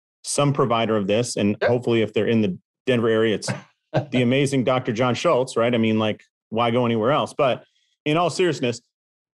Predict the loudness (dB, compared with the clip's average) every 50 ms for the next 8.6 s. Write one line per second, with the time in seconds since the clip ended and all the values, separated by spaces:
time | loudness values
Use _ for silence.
0 | _ _ _ _ _ -10 -8 -8 -2 0 0 0 0 -2 0 0 0 0 0 0
1 | -2 -2 -6 -14 _ _ _ -2 0 2 2 2 0 0 0 0 0 0 -2 -2
2 | 0 2 2 2 2 0 0 0 0 0 -2 -4 -10 _ _ _ _ _ _ _
3 | -2 0 2 2 2 0 -2 -4 _ _ _ _ _ _ _ _ _ -2 0 0
4 | 0 0 0 0 0 -2 -4 -4 -2 -2 -2 0 0 0 0 0 0 0 2 0
5 | -2 -2 -2 -2 0 2 0 0 0 0 0 0 2 0 -2 -4 -10 -12 _ -2
6 | 0 2 2 0 0 -2 0 0 2 2 2 0 0 -2 -6 _ _ -2 0 2
7 | 2 0 0 0 0 0 0 0 0 -2 -2 0 -2 -2 -2 -2 -2 0 0 0
8 | 0 0 -2 -2 -2 -2 0 0 0 0 -2